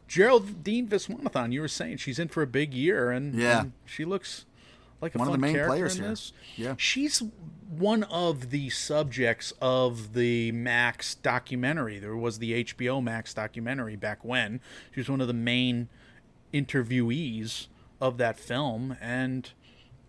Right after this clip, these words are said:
Speaker 1: that works to get it from her perspective. And,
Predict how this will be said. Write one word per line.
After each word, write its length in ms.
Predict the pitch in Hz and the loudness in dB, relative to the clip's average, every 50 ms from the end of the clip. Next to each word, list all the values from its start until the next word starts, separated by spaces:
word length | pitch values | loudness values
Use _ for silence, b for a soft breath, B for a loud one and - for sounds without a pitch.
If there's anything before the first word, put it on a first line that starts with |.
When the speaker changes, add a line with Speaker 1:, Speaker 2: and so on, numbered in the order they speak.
| - - | -8 -4
Speaker 1:
that 180 | 139 139 139 | -2 -2 0
works 420 | 135 131 175 202 156 120 - - - | 0 0 0 0 -2 -4 -8 -8 -6
to 80 | 135 | -4
get 160 | 113 127 123 120 | -2 0 0 0
it 80 | 117 | 0
from 180 | - - 113 101 | -2 -4 -6 -4
her 140 | 113 110 104 - - | -4 -6 -6 -6 -8
perspective. 720 | 117 107 - - - 110 113 - - 131 131 131 120 117 | -10 -10 -6 -4 -4 -4 -2 -4 -6 -6 -6 -6 -6 -6
And, 220 | 117 120 120 120 | -6 -6 -6 -8